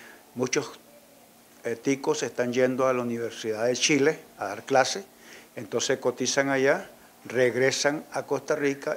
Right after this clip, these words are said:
y eso que cotizaron en Chile se transporta a Costa Rica para que se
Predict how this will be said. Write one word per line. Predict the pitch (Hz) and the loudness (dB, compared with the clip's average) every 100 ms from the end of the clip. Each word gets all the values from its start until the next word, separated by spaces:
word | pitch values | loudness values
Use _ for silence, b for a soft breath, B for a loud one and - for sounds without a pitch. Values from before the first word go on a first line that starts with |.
| - | -6
y | 120 | -4
eso | 120 - 127 | -2 -2 -2
que | 139 | -2
cotizaron | 139 131 131 - 131 120 123 | 0 -4 -2 0 0 0 -2
en | 135 | 0
Chile | 165 139 127 160 b b b - | 2 2 0 -6 b b b -8
se | - - 139 | 0 4 4
transporta | 135 139 127 131 123 123 131 127 | 4 2 2 4 2 2 0 0
a | 120 | -2
Costa | - 123 143 | -2 -2 -2
Rica | 123 123 123 131 | 0 -2 -2 -4
para | - 120 120 | 0 0 0
que | - | -4
se | 117 117 120 | -4 -2 -4